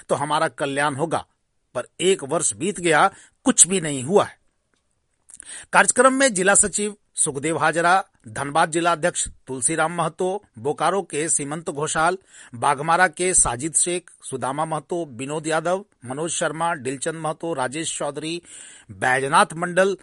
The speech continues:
नरेश मंडल, सुधीर महतो, महेश वर्मा, गणेश रजक, भुवनेश्वर महतो, हरिहर मोदी,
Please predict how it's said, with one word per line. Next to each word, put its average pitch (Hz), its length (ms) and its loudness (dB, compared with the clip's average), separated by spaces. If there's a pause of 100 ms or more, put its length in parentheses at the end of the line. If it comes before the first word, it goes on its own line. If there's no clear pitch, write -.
(120)
नरेश 147 400 -4
मंडल, 170 360 -2
सुधीर 147 420 -4
महतो, 180 640 -6
महेश 135 340 -6
वर्मा, 170 380 -2 (260)
गणेश 135 400 -4
रजक, 160 320 -2 (140)
भुवनेश्वर 139 400 -4
महतो, 165 380 -6
हरिहर 131 380 -4
मोदी, 170 420 -4